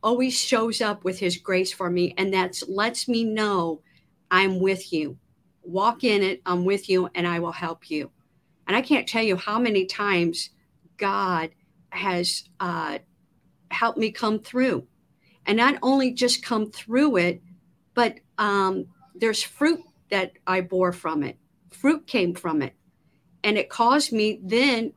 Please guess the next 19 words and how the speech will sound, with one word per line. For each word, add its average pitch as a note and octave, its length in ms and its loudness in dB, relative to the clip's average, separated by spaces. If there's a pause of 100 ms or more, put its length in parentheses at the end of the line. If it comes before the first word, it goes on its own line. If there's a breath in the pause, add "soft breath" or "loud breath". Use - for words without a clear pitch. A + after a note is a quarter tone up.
to A#3 100 -2
be G3+ 160 0
able G#3 240 -4
to F#3 200 -4
understand G#3 640 0
and F#3+ 160 0
to F#3 100 -2
see A3 560 -2 (380 soft breath)
that F#3+ 300 2
I G#3 100 4
don't C4 180 4
approach A#3+ 540 -2
things G3+ 300 0
the G3 100 -6
same F#3 280 2
way F3+ 220 4
anymore. F3 440 2
I G3+ 100 0
don't B3 220 0